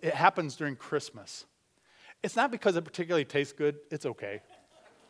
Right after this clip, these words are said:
<laughs> Don't tell my mother-in-law that, please don't. Just, it'll be our secret. Uh, but what it is,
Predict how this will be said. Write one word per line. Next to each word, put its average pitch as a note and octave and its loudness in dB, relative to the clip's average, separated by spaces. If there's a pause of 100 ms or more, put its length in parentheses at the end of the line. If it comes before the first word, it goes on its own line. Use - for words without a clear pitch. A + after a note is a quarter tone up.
(1600)
<laughs> D3+ -4
Don't A3 -2
tell D#3+ -2
my B2 -2
mother-in-law A2+ -4
that, A2 -4
please C3 -10
don't. - -16
Just, - -16 (280)
it'll B2+ -8
be D3+ 8
our F3 12
secret. D3+ 4 (540)
Uh, D3+ 2 (1700)
but A#3+ 6 (200)
what A3 6
it G3+ 6
is, E3+ 0